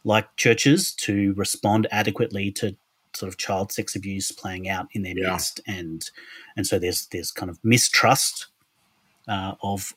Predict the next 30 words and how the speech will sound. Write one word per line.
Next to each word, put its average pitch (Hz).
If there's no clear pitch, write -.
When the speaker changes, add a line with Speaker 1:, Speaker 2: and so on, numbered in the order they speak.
Speaker 1:
of 101
churches 139
and 95
church -
leaders 117
and 98
institutions. 143
Um, 98
there's 101
a 95
kind 110
of 90
probably, 143
yeah, 113
like, 101
uh, 98
there's -
a 135
very 123
rich 107
history 123
and 98
heritage 120
of, 101
of 107
Christianity 95
in 95
Australia, 95
and 98
books -